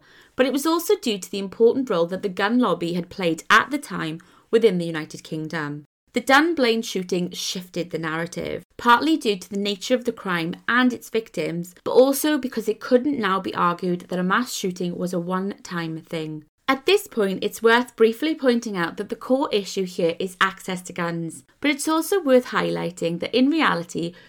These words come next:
Britain has always had a slightly different relationship with guns in comparison with its American counterpart. And so while change was made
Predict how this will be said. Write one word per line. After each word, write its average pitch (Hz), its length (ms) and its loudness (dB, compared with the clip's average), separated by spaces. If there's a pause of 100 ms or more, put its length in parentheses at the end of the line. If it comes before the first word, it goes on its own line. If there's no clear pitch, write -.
(180)
Britain 262 340 8
has 285 240 2
always 226 440 4
had 180 220 -2
a 180 60 -8
slightly 208 400 0
different 190 380 -4
relationship 180 580 -4
with 180 140 -6
guns 165 340 -4 (220)
in 254 180 2
comparison 185 800 -2
with 185 100 -4
its 185 160 -6
American 170 480 -4
counterpart. 165 840 -10 (240)
And 277 140 6
so 311 180 2
while 311 380 4
change 233 560 0
was 214 340 6
made 196 440 0